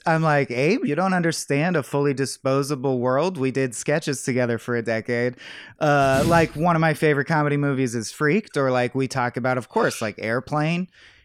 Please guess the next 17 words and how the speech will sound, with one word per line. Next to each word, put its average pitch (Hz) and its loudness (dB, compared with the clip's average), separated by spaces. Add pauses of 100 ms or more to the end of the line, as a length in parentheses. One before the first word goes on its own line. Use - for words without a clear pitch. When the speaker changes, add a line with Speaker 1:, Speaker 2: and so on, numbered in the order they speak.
Speaker 1:
Yeah, 214 2
you're 202 4
not 214 2
supposed 196 -2
to 151 -6
care. 196 0
It's 113 -6
a 123 -6
sketch 185 -2
movie. 120 -2 (360)
Uh, 147 2
I 160 4
think 175 0
they 151 2
did 165 4
exactly 156 0
what 147 2